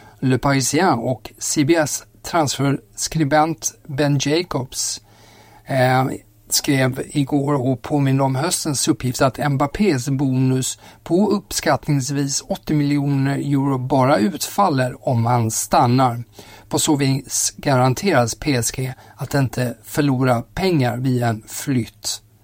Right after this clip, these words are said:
Alla tycks oavsett eniga om att bollen nu helt och hållet är hos Mbappé. Kort också lite svenskt.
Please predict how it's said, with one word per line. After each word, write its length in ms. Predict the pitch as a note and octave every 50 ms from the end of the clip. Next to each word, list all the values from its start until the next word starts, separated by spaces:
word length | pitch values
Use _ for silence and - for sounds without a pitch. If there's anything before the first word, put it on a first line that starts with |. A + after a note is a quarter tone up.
| _ - - - - - - -
Alla 260 | - C#3+ C3+ C3+ D#3
tycks 320 | - - D3+ C#3+ - -
oavsett 540 | F#3+ G3+ G3+ F3+ D#3+ D3+ - F3 D#3+ - -
eniga 340 | F#3+ F3+ D3 C3+ C3+ C#3 C#3+
om 100 | C#3+ C3+
att 100 | B2+ B2
bollen 420 | B2 B2+ D#3 F3 E3 D3 C#3+ C#3
nu 240 | C#3+ C#3+ C3 A#2+ B2+
helt 320 | - - F#3 F#3 F#3 - -
och 80 | F3+
hållet 380 | F#3 E3+ C#3 C3 C#3 C#3+ - - - -
är 240 | - B2+ A#2+ B2 C3
hos 520 | B2 - - B2+ A#2 G#2 - - - - _ - D#3 B2+
Mbappé. 400 | A#2 A2+ C#3+ C#3+ - A#2+ B2 A2 - - _ _ _ - - - - _ _ - - - - _ _
Kort 220 | - F#3 E3 -
också 420 | F3 E3 - - - F3+ E3 D3+ - -
lite 440 | E3+ D#3+ D#3 D3 - - D#3 D3+ -
svenskt. 960 | - - - - - D3+ D#3+ D#3 C#3 A2 A2+ B2 A2+ - - - - - -